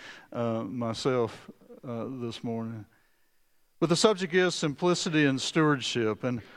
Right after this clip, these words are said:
I wanna begin by trying to define each of those, and then, of course, I got, uh, scripture text that I want to share. Simplicity is, uh, seeking to uncomplicate,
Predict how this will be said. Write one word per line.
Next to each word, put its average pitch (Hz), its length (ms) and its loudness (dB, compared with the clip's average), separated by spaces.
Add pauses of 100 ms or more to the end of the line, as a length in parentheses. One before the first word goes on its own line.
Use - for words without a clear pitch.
I 185 80 8
wanna 233 200 6
begin 202 260 2
by 202 140 6
trying 190 300 0
to 160 80 -4
define 180 520 4
each 175 220 0
of 165 100 0
those, 165 340 4
and 147 120 0
then, 147 120 4
of 139 80 0
course, 156 220 0
I 147 80 4
got, 143 220 2 (200)
uh, 127 280 -6
scripture 147 400 -2
text 151 400 2
that 131 120 0
I 120 100 4
want 127 300 -2
to 117 100 -6
share. 117 420 2 (1700)
Simplicity 220 920 2
is, 180 380 4
uh, 131 260 -4
seeking 233 680 2
to 190 60 6
uncomplicate, 170 1120 2